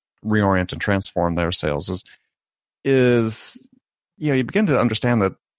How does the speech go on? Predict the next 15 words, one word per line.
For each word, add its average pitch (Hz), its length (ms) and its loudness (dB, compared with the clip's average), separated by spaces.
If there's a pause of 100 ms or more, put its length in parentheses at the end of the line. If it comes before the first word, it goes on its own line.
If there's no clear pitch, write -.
(260)
really 160 200 0
the 113 100 -2
keys 143 240 0
to 107 120 -4
success - 760 -2 (340)
are 98 140 0
really 104 400 0 (240)
pretty 202 160 2
few 139 260 2
in 107 100 2
number 92 340 2
and, 85 200 -2
and 101 180 -2
fairly 117 300 0
simple. 85 460 -4